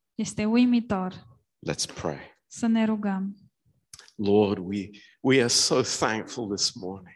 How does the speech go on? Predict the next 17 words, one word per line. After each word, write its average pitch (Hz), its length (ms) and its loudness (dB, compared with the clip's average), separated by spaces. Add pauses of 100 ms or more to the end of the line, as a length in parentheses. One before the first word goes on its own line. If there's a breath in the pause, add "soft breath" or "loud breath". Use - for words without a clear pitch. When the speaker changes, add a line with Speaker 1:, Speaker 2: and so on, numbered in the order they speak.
(120)
Speaker 1:
Doamne, 220 540 2
suntem 233 360 2
așa 226 240 2
de 262 100 2
mulțumitori 220 800 2
în 202 80 0
această 147 320 6
Speaker 2:
Lord, 139 200 8
you 139 320 8
are 127 260 6
Speaker 1:
dimineață. 117 80 0
Speaker 2:
amazing. 120 500 -2 (340)
Speaker 1:
Doamne, 226 440 2
Tu 233 120 -2
ești 233 380 2
Speaker 2:
<laughs> 254 60 6
Speaker 1:
minunat. 208 440 2